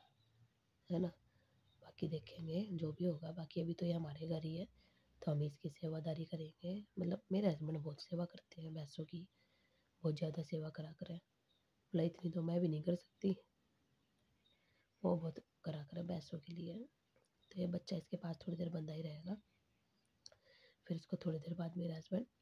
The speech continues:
वहाँ ले जाएंगे अंदर, अंदर एक रूम होता है ना इनका बना होता है, तो वहीं लेके चले जाएंगे इसको और बच्चे को, क्योंकि ठंड हो रही है ना बाहर तो, तो थोड़ी देर अभी यहीं रखेंगे, फिर उसके बाद ले जाएंगे बच्चे को।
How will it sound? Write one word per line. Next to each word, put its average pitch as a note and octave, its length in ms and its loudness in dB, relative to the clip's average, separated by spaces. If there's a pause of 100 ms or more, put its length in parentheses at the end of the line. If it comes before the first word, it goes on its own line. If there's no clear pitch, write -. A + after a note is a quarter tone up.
(140)
वहाँ D#3+ 240 -2
ले D#3 120 0
जाएंगे E3 320 -6
अंदर, E3 220 -8 (1400)
अंदर E3 280 -2
एक E3 200 -6
रूम E3 180 4
होता D#3+ 220 -4
है F3+ 60 2
ना G#3+ 80 2
इनका A3+ 200 -2 (760)
बना D#3 180 0
होता - 280 -12
है, - 60 -20 (240)
तो - 140 -4
वहीं D#3 120 -2
लेके E3+ 240 -8
चले F3+ 240 -4
जाएंगे E3+ 300 -10
इसको - 380 -14 (680)
और F#3+ 120 4
बच्चे E3+ 320 -2
को, E3 140 -6
क्योंकि F3+ 260 -2
ठंड F3 240 0
हो F3+ 60 4
रही D#3 100 -4
है D#3+ 60 -4
ना F#3 100 4
बाहर E3+ 200 2 (100)
तो, F3+ 60 -2
तो - 1040 -16
थोड़ी E3+ 240 0
देर E3 200 0
अभी E3 180 -2
यहीं D#3 160 -6
रखेंगे, F3+ 500 -6 (140)
फिर F3 200 -6
उसके E3+ 220 -6
बाद D3+ 200 -6
ले C#3 160 -10
जाएंगे D3 300 -16
बच्चे - 340 -16
को। - 200 -18